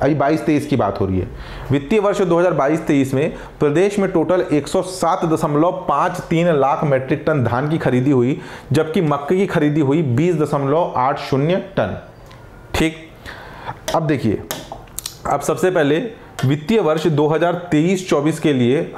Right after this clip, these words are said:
हम न्यूनतम समर्थन मूल्य देख लेते हैं। यहाँ पर कृषि उपजों का न्यूनतम समर्थन मूल्य दिया गया है। मैं हर एक को आपको पढ़ करके नहीं बताऊँगा, कुछ important है उसे मैं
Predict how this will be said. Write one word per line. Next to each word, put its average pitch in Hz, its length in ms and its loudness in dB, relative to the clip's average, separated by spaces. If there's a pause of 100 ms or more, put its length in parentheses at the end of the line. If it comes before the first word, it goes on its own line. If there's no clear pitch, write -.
हम 165 160 0
न्यूनतम 135 300 2
समर्थन 139 340 0
मूल्य 139 260 2
देख 131 200 2
लेते 104 220 0
हैं। - 240 -4 (500)
यहाँ 151 300 2
पर 180 460 0 (300)
कृषि 147 280 2
उपजों 165 300 2
का 170 80 2
न्यूनतम 156 360 0
समर्थन 156 360 0
मूल्य 160 280 2
दिया 135 220 4
गया 143 200 2
है। 135 280 -2 (320)
मैं 156 120 2 (120)
हर 160 140 2
एक 180 280 2
को 196 100 2
आपको 156 300 0
पढ़ 156 240 0
करके 170 240 2
नहीं 147 220 2
बताऊँगा, 135 400 2
कुछ 180 320 0
important 151 640 2
है 143 240 0 (360)
उसे 196 220 2
मैं 196 180 0